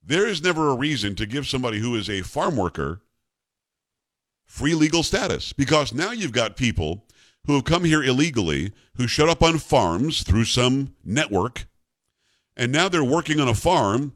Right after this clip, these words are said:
might have broken every law to get here, every law to work here, e-, every law to stay here. Now we're gonna reward them because they happen to be a farm worker, this is what she said,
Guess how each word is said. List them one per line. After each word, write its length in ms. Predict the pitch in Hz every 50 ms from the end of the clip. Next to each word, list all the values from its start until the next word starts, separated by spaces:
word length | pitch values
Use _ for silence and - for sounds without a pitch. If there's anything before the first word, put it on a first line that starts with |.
| _
might 240 | - 95 135 147 151
have 140 | 147 131 95
broken 300 | 82 123 139 139 - 113
every 160 | 139 160 196
law 180 | 196 185 175 175
to 80 | 175
get 220 | 151 131 127 113 92
here, 260 | 87 82 90 113 131
every 200 | - 123 131 143
law 120 | 139 139 135
to 60 | 127
work 300 | 117 123 165 180 - -
here, 300 | 107 98 98 98 107 113
e-, 280 | 104 95 107 107 98 95
every 220 | 104 110 104 107
law 120 | 110 110
to 60 | 120 123
stay 220 | - - 202 190
here. 260 | 139 90 71 55 - _ _ _ _ _ _ _ _ _ _
Now 200 | - 113 151 180
we're 80 | 208 196
gonna 100 | 180 170
reward 440 | 147 139 123 107 127 190 214 190 143
them 100 | 135 120
because 220 | 123 117 139 117
they 60 | 131
happen 140 | 139 151 139
to 60 | 139
be 200 | 131 139 135 139 117
a 140 | 120 120
farm 380 | 113 - - 180 208 214 196 151
worker, 260 | 110 98 92 - 120
this 120 | 104 98 92
is 80 | -
what 120 | 131 156 -
she 140 | - 202
said, 420 | 190 - - 147 104 98 117 135